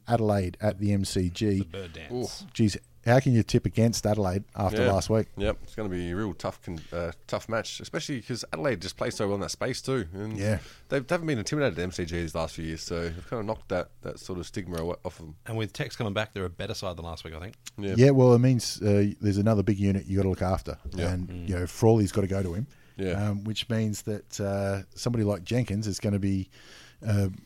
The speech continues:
Speaker 1: trouble. Somebody's
Speaker 3: Yeah.
Speaker 1: gotta match up on him.
Speaker 3: Yep.
Speaker 2: Well, who goes to, uh, Betts? Do they put Gibbs on him? Do they put Gerea on
Speaker 1: No,
Speaker 2: him?
Speaker 1: Stra-, Stratton usually actually plays good on, on
Speaker 2: You can
Speaker 1: Eddie
Speaker 2: keep him
Speaker 1: Betts.
Speaker 2: to three, he's done well.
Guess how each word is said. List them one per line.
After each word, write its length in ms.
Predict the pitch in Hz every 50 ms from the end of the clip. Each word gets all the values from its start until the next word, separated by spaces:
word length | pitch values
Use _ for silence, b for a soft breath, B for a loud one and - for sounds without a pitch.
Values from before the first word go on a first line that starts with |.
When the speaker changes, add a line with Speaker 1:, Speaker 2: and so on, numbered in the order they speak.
| - _ _ - 90 101 -
Speaker 1:
trouble. 300 | - - 120 123 104 - -
Somebody's 340 | - - - 113 117 110 107
Speaker 3:
Yeah. 60 | -
Speaker 1:
gotta 120 | - 110 104
match 200 | 101 104 101 -
up 140 | 127 127 -
on 80 | 151 139
him. 80 | 101
Speaker 3:
Yep. 120 | 92 95 - _ - - - - -
Speaker 2:
Well, 200 | 120 117 120 - - 113 - - -
who 100 | 131 135 131
goes 340 | 123 120 113 113 104 -
to, 540 | - - - 107 98 98 95 95 92 92 92 80
uh, 240 | 90 90 90 87
Betts? 420 | 82 - - 107 - - - - - - - - - - _ -
Do 100 | - 98
they 60 | -
put 180 | - 113 - - -
Gibbs 180 | - 104 101 107
on 100 | 120 123
him? 140 | 135 139 139
Do 80 | 113
they 80 | 107 92
put 200 | - 107 107 87 85 - - _ - - - - - -
Gerea 420 | - - 90 92 101 117 120 123 127
on 60 | 135
Speaker 1:
No, 80 | 143 160
Speaker 2:
him? 100 | 165 147
Speaker 1:
Stra-, 380 | - - - 98 - 165 - -
Stratton 520 | - - - - 185 180 156 131 113 110 107
usually 360 | 117 123 117 - 113 104 107
actually 260 | 107 101 - - 104
plays 520 | - - - 107 104 101 92 - - - - - - - -
good 160 | - 120 120
on, 160 | 107 90 85 82 - - -
on 180 | 101 92 90 90
Speaker 2:
You 80 | 107 127
can 100 | 123 104
Speaker 1:
Eddie 100 | 95 98
Speaker 2:
keep 100 | 151 143
him 100 | 143 139
Speaker 1:
Betts. 60 | 127
Speaker 2:
to 80 | 110
three, 320 | - - - 110 104 107 117
he's 140 | 113 95 87
done 200 | - 87 87 85
well. 200 | 82 73 71